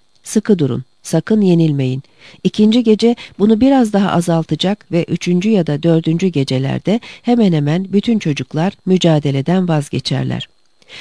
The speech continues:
Açık söylemek gerekirse, kendi özel odalarından ve geniş yataklarından çok hoşlanacaklar. Ana babaların da aralarında hareket eden o minik yaratık olmadan daha rahat ettiklerini biliyorum.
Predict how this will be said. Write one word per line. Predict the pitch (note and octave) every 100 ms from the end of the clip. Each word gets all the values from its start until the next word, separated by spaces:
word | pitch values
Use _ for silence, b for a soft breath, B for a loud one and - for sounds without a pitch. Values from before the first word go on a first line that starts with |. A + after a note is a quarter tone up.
| B
Açık | G#3 - D4
söylemek | - A#3+ A3 A3 G#3+ -
gerekirse, | C#3 C3 A#2 A#2 - A3 - B B
kendi | E3+ D#3 F3
özel | G3+ F3 F#3+ A#3
odalarından | G#3+ G3+ F#3 F3 F3 F3+ E3
ve | D#3 D3 -
geniş | F3+ A3+ -
yataklarından | F#3+ F3+ - F#3 F3 F3 G3
çok | G3+ G#3+ -
hoşlanacaklar. | D#3 - C#3 C3+ C#3 C#3 - - - _ _ _ B B _
Ana | D#3+ E3 D#3+
babaların | D#3+ D#3+ E3 E3+ C3+
da | D#3+ A3 B B
aralarında | D#3+ F3 F#3+ G3+ G3+ G3+
hareket | F#3 F#3 F#3 A3+
eden | G#3+ F#3 F#3 - B
o | E3+
minik | F3 G3 B3 -
yaratık | F3+ E3+ - -
olmadan | G3 F#3 C#3+ A2+ F3 A3 B _
daha | G3 G#3+ G3+
rahat | F3 F#3
ettiklerini | D3 - C#3+ - C#3 F3 E3+
biliyorum. | D3 C#3 B2+